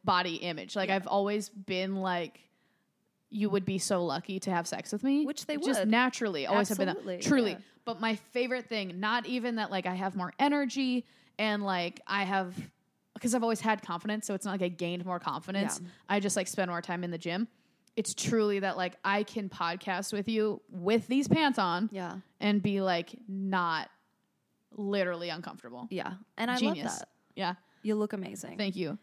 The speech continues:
Speaker 2: Um, I wanna get into the fact that we just went on the road. We just got back.
Speaker 1: We just got back. We've been apart not a full twenty-four hours after sharing a hotel room for a few nights.
Speaker 2: Two hotel rooms.
Speaker 1: Yeah.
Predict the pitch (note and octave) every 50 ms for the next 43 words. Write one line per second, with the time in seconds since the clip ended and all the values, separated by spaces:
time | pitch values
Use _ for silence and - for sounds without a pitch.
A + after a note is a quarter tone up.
0 | _ _ - G#3+ A3 G#3+ G3+ - - G#3+ A3+ A#3 A3+ A3+ A#3 C4+ D4 C#4 C#4+ A#3+
1 | G#3+ G#3 G#3 G3+ - A#3 G#3+ G#3 G#3 G3+ F#3+ - G3+ - - G3+ F#3 F3+ F3 F#3
2 | - - - - - _ _ _ _ _ _ - F3 G3 F#3+ - - G3+ F#3+ G#3+
3 | A3+ A#3 G#3 A#3 A3 - - G#3 G3+ G3+ G3+ F#3+ F#3 F3 E3+ E3+ E3+ F3 G3+ F#3+
4 | - - G3 F3+ - - F#3+ - - - D3 - - - - B3+ C4+ C#4+ C#4+ A3
5 | - - A#3+ C4+ C#4+ D4+ - - F4+ F4 - D#4 D#4 D4 - B3 C4+ C#4 A3+ G3+
6 | G3 C#4 D4 E4 F#4 G4 F#4+ - - _ A3 C4+ - - - - - A3 B3+ C#4+
7 | D4+ - - A3 A3 A3 A3 G#3+ A3+ A3+ A#3+ A#3 - - G#3+ G#3+ G#3 - A3 G#3+
8 | G3+ G3 F#3 G3+ F3+ E3 D#3+ E3 F3 - - A3 A3 - A#3+ A3 G#3+ - - -
9 | A#3 A3 A3 A3+ A3+ A3 G3+ F#3+ G3+ F#3+ - - F3+ E3+ E3 C#3+ F3+ E3+ - E3+
10 | F3+ - G3 F3 B2 G2+ G#2 - - - - - - - - A3 G3 F3+ E3+ D#3
11 | - - A2+ - - - - - G3+ G#3 G#3 - - - - - - A3+ - -